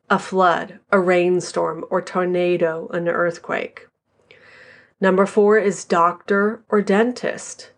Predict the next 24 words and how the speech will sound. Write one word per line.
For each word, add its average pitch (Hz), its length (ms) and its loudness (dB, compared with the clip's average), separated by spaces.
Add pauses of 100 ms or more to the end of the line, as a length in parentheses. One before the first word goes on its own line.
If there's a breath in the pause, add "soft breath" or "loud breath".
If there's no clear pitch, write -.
(220)
You 185 100 -4
could 202 100 0
have 185 140 4
the 196 80 0
fear 196 380 0
of 196 100 -4
needles, 208 760 0 (440 loud breath)
the 196 80 -16
fear 190 400 2
of 180 160 -2
dental 185 400 2
treatment, 170 640 -4
surgery, 196 640 0
or 165 100 0
vaccines. 170 960 -4 (360 loud breath)
And 208 140 0
trust 254 320 0
me, 175 100 2
when 170 200 2
any 262 380 2
of 240 120 2
those 196 320 2
go 170 200 2
wrong, 165 580 0